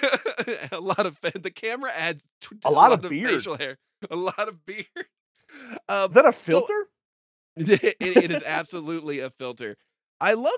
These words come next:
Speaker 1: though, about this first Tremors movie is that we talked about it. There are great practical special effects. Uh, do you,
Speaker 2: Phenomenal.
Speaker 1: are, are you,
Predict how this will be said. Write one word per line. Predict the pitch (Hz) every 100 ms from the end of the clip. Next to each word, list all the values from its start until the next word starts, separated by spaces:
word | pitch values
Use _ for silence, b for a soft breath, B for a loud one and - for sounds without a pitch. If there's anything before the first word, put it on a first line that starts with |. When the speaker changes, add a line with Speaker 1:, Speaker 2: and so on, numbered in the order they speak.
| 415
Speaker 1:
though, | 311 277 247 -
about | 170 165 165 165 139
this | 156 143
first | 151 147
Tremors | - 123 120
movie | 117 113 113 110
is | - 143
that | 151 143
we | 135
talked | 139 151
about | 147 139
it. | 135 123 _ _ _
There | 160 156
are | - 170 175 170 139 123
great | 156 151 156
practical | _ 135 135 131
special | - 131 120 127
effects. | 113 120 113 107 - -
Uh, | -
do | 156 143
you, | 170
Speaker 2:
Phenomenal. | 311 320 214
Speaker 1:
are, | 175
are | 180
you, | 196 220